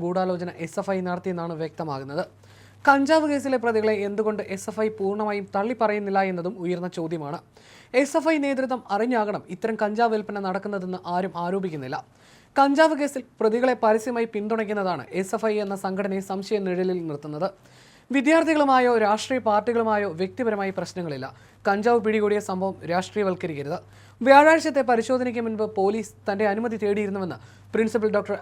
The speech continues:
ഐജു തോമസ് പറയുന്നു. കഴിഞ്ഞ വർഷം ആർട്സ് ഡേ ആഘോഷങ്ങൾക്കിടയിലും പുറത്തുനിന്നും വന്നൊരാളെ കഞ്ചാവുമായി പിടികൂടിയിരുന്നു. പ്രദേശത്തെ കോളേജുകൾ കേന്ദ്രീകരിച്ച് അന്വേഷണം വേണമെന്ന് പ്രിൻസിപ്പൽ ആവശ്യപ്പെട്ടു. ഇത്തരത്തിൽ പ്രിൻസിപ്പലിനെ അറിയിച്ചുള്ള സുതാര്യ റെയ്ഡാണ് പോലീസ് നടത്തിയത്. ക്യാമ്പസിൽ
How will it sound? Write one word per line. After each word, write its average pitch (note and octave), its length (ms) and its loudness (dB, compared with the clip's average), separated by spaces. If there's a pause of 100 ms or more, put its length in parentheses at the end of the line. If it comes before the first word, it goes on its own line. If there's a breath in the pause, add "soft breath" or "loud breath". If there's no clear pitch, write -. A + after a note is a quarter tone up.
(180)
ഐജു G3+ 240 -2
തോമസ് F3 340 -6
പറയുന്നു. D#3+ 320 -4 (640 loud breath)
കഴിഞ്ഞ D#4 280 8
വർഷം C#4+ 240 -2 (160)
ആർട്സ് A#3 240 2
ഡേ B3+ 60 6 (160)
ആഘോഷങ്ങൾക്കിടയിലും G#3 880 0
പുറത്തുനിന്നും G#3+ 540 -2
വന്നൊരാളെ F#3+ 460 0
കഞ്ചാവുമായി F#3 520 -2
പിടികൂടിയിരുന്നു. D#3+ 540 -4 (380 soft breath)
പ്രദേശത്തെ G#3+ 440 0 (100)
കോളേജുകൾ G#3+ 440 4 (100)
കേന്ദ്രീകരിച്ച് G3+ 540 -2
അന്വേഷണം G3+ 420 -6
വേണമെന്ന് F3+ 340 -4 (320 loud breath)
പ്രിൻസിപ്പൽ G3 400 -6 (160)
ആവശ്യപ്പെട്ടു. D#3+ 440 -6 (440 loud breath)
ഇത്തരത്തിൽ D4+ 400 4
പ്രിൻസിപ്പലിനെ B3+ 600 0
അറിയിച്ചുള്ള A3 460 0
സുതാര്യ A3 440 4
റെയ്ഡാണ് F#3 380 0
പോലീസ് E3+ 300 -4
നടത്തിയത്. D3+ 320 -4 (200)
ക്യാമ്പസിൽ G3 420 -2